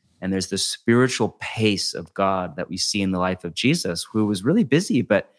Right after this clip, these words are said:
read the Gospels. I mean, G-, half of the stories are about Jesus in interruptions, and all the people around him are hurried, and "We gotta go, and this crisis is happening, and these people want you, and there's this opportunity," and he's just saying no. He's just slipping away early to pray. He's going off in the desert for weeks at a time. He's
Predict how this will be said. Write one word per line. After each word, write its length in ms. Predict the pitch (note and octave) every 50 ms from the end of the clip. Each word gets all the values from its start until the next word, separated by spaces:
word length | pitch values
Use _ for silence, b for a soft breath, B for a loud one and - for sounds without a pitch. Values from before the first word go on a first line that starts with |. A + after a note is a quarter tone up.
| b b b b
read 180 | - D#3 G#3+ A3+
the 80 | F#3 -
Gospels. 560 | - A2+ D3 - - - - G2+ D#2+ D2+ C#2
I 40 | F#2
mean, 160 | G#2 G#2 G2+
G-, 280 | - - C#3+ - _ b b b b
half 280 | - D3 F3 G#3 -
of 160 | G3 D3 A#2+
the 80 | A#2+ B2+
stories 440 | - - - C3 C3+ C#3 C3 G#2 G#2+
are 60 | G#2+
about 260 | G2 G#2 G2+ F2+ -
Jesus 380 | - A2 A2+ G#2+ - A2 G2 -
in 80 | F#2
interruptions, 920 | D#2 F#2+ F#2+ F2+ G2 A#2 C#3+ - - - E3 D#3+ D#3 D#3+ E3+ E3 - - - _ _ _ _ _ _ _ _ _ -
and 260 | A#2+ A#2 A2+ A2 A2 - -
all 160 | B2+ C#3+ D#3+
the 100 | B2+ C#3+
people 320 | - - D#3+ - - B2 A2+
around 300 | A2 A2+ B2 C3 C3 B2+
him 120 | C3 B2
are 80 | A2 G#2+
hurried, 380 | G#2+ C3 C#3 C#3 C#3 C#3+ C#3 C3
and 120 | A#2 A2+
"We 60 | B2
gotta 240 | - D#3+ D3+ D3+ D3
go, 260 | C#3+ D3 C#3+ D3 D3 C#3
and 100 | C3 C#3
this 220 | D3 C#3+ - -
crisis 440 | - D#3 D3 C#3+ C#3+ - D3 C#3 -
is 100 | C3+ -
happening, 460 | D3+ C#3 C#3 - D3+ D3 C#3+ C3+ B2
and 100 | A#2 A#2
these 160 | C#3+ D3+ D3
people 320 | - - D3 - C#3+ C#3+ C#3
want 240 | C#3 C#3+ C3+ F#2+
you, 160 | C3 C#3+ C#3+ C3
and 100 | A#2 G#2
there's 160 | F#2+ F#2 -
this 180 | D3+ D3 -
opportunity," 720 | D3 C#3 C#3 - C3+ B2+ - - C#3+ C#3 C#3 B2+ C#3 C3+ C3
and 100 | A#2 G2+
he's 120 | G#2 G#2+
just 260 | - D#3 D3+ - - _ _ _ _ _ _ _ -
saying 420 | - - G#2+ G2+ F#2 F#2 F#2 F#2+
no. 540 | G2 A2+ B2 C3+ C#3+ D3 C#3+ C#3+ D3 C#3 B2+
He's 200 | A2+ G#2 F#2+ -
just 300 | - A2+ A2 - - -
slipping 320 | B2 B2 A#2+ - B2 A2
away 300 | G#2+ G#2 G#2+ A2 A2 A2
early 300 | - G#2+ A2+ A2+ G#2+ G2+
to 80 | - E2
pray. 460 | - - - C3+ C3+ C3+ C3+ C3+ C3+
He's 100 | C3 A#2+
going 240 | G#2+ - A#2+ A#2+ A#2+
off 160 | A#2 A2 -
in 60 | - F2+
the 60 | E2+
desert 480 | E2 - A2+ A#2+ B2+ D3+ C#3 A#2 -
for 120 | - A2+ A2+
weeks 320 | B2 C3+ C3 C3 C3+ -
at 60 | A#2+
a 60 | A#2+ A#2
time. 540 | - - A#2+ A#2 A#2+ A#2+ A#2 A#2+ A#2 G#2+
He's 220 | F#2+ F#2 F#2 -